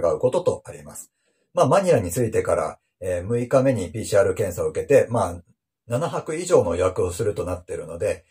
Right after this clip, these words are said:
あの、十四日まではマニラにいなくてもいいわけですね。なので、えー、自宅でフィリピン入国後必要な十四日間の隔離措置、マニラに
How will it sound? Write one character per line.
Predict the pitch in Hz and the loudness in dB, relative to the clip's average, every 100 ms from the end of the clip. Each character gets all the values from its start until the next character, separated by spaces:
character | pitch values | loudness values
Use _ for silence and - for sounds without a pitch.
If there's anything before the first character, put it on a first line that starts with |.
| _ _ | _ _
あ | 104 | -12
の、 | 104 98 92 92 90 | -8 -6 -6 -6 -10
十 | - 156 185 | -8 -6 -6
四 | 196 - | -8 -8
日 | - 180 160 - | 2 4 4 0
ま | 185 | 2
で | 180 | 6
は | 92 87 - | 6 6 2
マ | 107 | 0
ニ | 92 | 2
ラ | 82 | 0
に | 76 101 | 0 -4
い | |
な | 113 | -2
く | - | -2
て | 104 | -6
も | 78 87 | -6 -4
い | |
い | 92 | -4
わ | 80 | -4
け | - | -6
で | - | -6
す | 131 | -4
ね。 | 139 | -4
な | 151 151 | -4 -4
の | 107 | 4
で、 | 101 95 - | 8 8 8
え | 98 90 | 4 4
ー、 | |
自 | 82 90 | 0 2
宅 | - 156 156 | 2 2 -2
で | - | 0
フ | 131 | 0
ィ | |
リ | 113 | -2
ピ | - 95 | -6 -12
ン | 85 | -10
入 | 101 95 | -10 -6
国 | 98 110 107 | -6 -2 6
後 | 160 | 6
必 | - - | 6 -4
要 | 101 - | 0 2
な | 135 | 0
十 | 98 98 | -2 -4
四 | 95 | -2
日 | 92 | -4
間 | 95 117 | -2 -2
の | 151 | -4
隔 | 165 95 | -6 -10
離 | 87 | -10
措 | 92 | -12
置、 | 95 | -8
マ | 98 | -8
ニ | 90 | -6
ラ | 82 | -8
に | 80 | -10